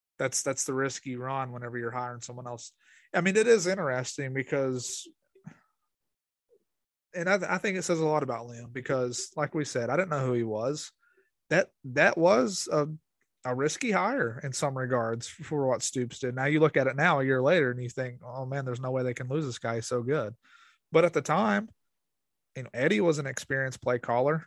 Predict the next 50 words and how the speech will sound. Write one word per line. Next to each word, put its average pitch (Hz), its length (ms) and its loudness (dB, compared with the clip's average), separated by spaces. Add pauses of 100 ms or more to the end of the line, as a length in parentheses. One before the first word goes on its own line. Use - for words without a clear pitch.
(100)
Uh, 123 240 -4
Neil 131 200 -2
Brown, 139 480 -2
when 135 100 -6
he 127 80 -4
hired 131 300 0
him, 135 200 -6
Stoops' 127 360 -6
first 127 280 -4
O 135 80 0
C, 127 300 -2
was 131 140 -2
an 117 100 -10
experienced 123 480 -12
play 123 140 0
caller. 131 340 0
Dawson, 143 420 -2
a 143 60 -2
little 143 260 2
less 123 220 -2
so. 123 240 -2
I 139 40 -6
mean, 123 140 -10
Dawson 120 360 -4
was 123 180 -8
under 117 180 -4
Holgorsen, 123 680 -6
and, 110 100 -14 (680)
uh, 117 220 0
I'm 127 100 -2
not 143 140 -2
sure 127 160 -2
if 117 60 -2
he 127 80 -2
actually 123 220 -4
called 127 200 0
the 127 80 -4
plays 131 280 0
or 123 60 -8
not. 123 320 0
It 117 100 -4
was, 120 160 -8
seemed 139 240 -4
like 123 180 -2
it 135 80 -2
was 123 180 -4
always 123 340 2
kind 123 220 -6
of 117 140 -6
a, 113 260 -4